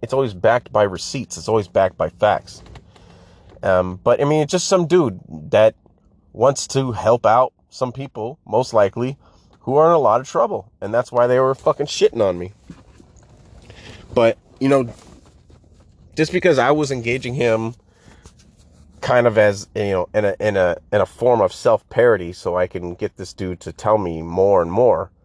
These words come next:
because I don't fuck, like, you have no idea. Your trust is absolutely fucking decimated while you're in this program.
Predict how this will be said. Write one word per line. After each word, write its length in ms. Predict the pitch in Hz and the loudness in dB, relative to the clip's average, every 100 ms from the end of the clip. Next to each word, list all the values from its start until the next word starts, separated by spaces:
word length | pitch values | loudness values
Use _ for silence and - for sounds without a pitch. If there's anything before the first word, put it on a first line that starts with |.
| _ _ _ _ _ _ _ _ | _ _ _ _ _ _ _ _
because 560 | 101 113 104 90 - - - | -10 0 2 0 -8 -14 -2
I 80 | 139 | 2
don't 160 | 139 | 2
fuck, 200 | - 98 _ - | 0 -6 _ -6
like, 240 | 104 - | -6 -4
you 120 | 151 | -2
have 120 | 151 113 | -2 2
no 160 | 113 | 2
idea. 360 | 98 87 101 92 | 2 -2 -2 -2
Your 240 | 92 127 | -2 -6
trust 460 | - - 117 - 101 | -4 -2 -2 -2 -12
is 260 | 87 - _ - | -12 -14 _ -14
absolutely 880 | - 110 113 - 92 90 90 85 85 | -8 -6 -6 -8 -8 -8 -8 -10 -12
fucking 420 | - 92 - 82 - | -4 -4 -4 -8 0
decimated 640 | 90 - 85 82 - - | 0 0 -10 -10 -12 -18
while 140 | - - | -12 -10
you're 80 | 110 | -8
in 80 | |
this 140 | 110 - | -8 -8
program. 420 | - - - | -8 -6 -8